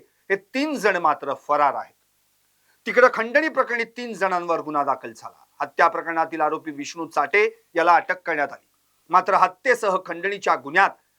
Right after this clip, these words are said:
आरोपी असलेला सुदर्शन घुले आणि खंडणीच्या गुन्ह्यातील आरोपी वाल्मिक कराड हे दोघे जण अद्यापही फरार आहेत. खंडणीच्या गुन्ह्यात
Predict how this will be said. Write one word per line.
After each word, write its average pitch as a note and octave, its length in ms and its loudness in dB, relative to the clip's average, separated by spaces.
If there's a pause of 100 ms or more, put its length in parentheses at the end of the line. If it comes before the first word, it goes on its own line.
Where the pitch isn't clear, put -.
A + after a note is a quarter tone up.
(200)
आरोपी C4+ 460 6
असलेला G#3 400 0
सुदर्शन F3 520 -6
घुले D#3 340 0 (280)
आणि E3 240 -4
खंडणीच्या F#3+ 540 0 (120)
गुन्ह्यातील D#3+ 440 -4
आरोपी F#3 580 -2 (300)
वाल्मिक A3+ 560 4
कराड E3 380 4 (220)
हे E3+ 80 -4
दोघे E3+ 420 -4
जण D3 200 -4
अद्यापही A#2+ 600 -2 (160)
फरार C#3+ 260 4
आहेत. G2+ 200 -18 (920)
खंडणीच्या G3+ 500 4
गुन्ह्यात F#3 280 -2